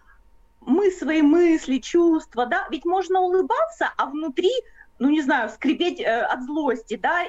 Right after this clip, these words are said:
и это будет считываться на интуитивном уровне. То есть если внутри нас спокойствие, да, уверенность, то люди это чувствуют,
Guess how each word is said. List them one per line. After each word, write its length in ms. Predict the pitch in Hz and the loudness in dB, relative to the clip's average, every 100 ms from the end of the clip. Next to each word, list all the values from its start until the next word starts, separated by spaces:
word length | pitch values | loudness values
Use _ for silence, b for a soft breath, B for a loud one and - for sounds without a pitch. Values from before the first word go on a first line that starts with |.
| - | -8
и 200 | 311 320 | -6 -4
это 240 | - 370 359 | -4 -4 -4
будет 300 | 220 285 - | -2 -2 -2
считываться 720 | - - 339 320 262 269 208 | -6 -4 -2 -2 -4 -6 -4
на 240 | 240 277 285 | -2 -2 -2
интуитивном 760 | 226 277 277 247 302 311 277 | -2 0 -2 -2 -2 0 0
уровне. 540 | - 302 285 190 185 - - | -2 -4 -4 -6 -10 -12 -4
То 80 | 294 | -2
есть 220 | 294 - | -2 -6
если 440 | 226 240 480 - 311 | -6 0 0 0 0
внутри 420 | 285 294 - 381 | 2 0 0 0
нас 440 | 330 233 - - _ b b b | 2 0 -2 -10 _ b b b
спокойствие, 1080 | - - - 359 339 320 - 254 311 311 302 b b - | -6 -4 0 0 2 0 -4 -2 2 2 0 b b -10
да, 440 | - 415 453 339 | -2 2 4 2
уверенность, 800 | 466 427 285 277 269 277 294 - | 2 0 0 0 2 2 0 -2
то 260 | 339 330 330 | 0 2 2
люди 300 | 285 508 403 | 0 -2 -2
это 160 | 415 392 | -4 -4
чувствуют, 640 | - 339 349 262 285 269 | -4 -6 -6 -10 -10 -12